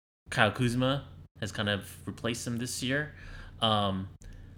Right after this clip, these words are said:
but I will say this, though. It's, it's, whereas Lonzo Ball is just a lot of frustration and a lot of skepticism in his ability, for me, it's, it's different.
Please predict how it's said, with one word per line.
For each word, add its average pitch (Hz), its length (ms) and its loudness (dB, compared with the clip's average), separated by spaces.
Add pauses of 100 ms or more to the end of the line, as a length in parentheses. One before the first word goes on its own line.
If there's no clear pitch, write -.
but 202 260 12
I 175 100 10
will 226 160 8
say 226 200 8
this, 269 200 4
though. 104 200 8
It's, - 380 4
it's, - 480 0 (1800)
whereas 196 480 12
Lonzo 202 360 10
Ball 165 460 10
is 127 240 6
just 147 180 2
a 131 40 4
lot 117 200 8
of 117 80 4
frustration 117 760 0 (160)
and 98 160 4
a 95 60 2
lot 101 180 4
of 101 100 0
skepticism 123 640 -2
in 101 100 2
his 98 180 -2
ability, 104 520 -2 (380)
for 147 140 4
me, 170 380 10
it's, - 480 2 (160)
it's 131 140 4
different. 135 400 8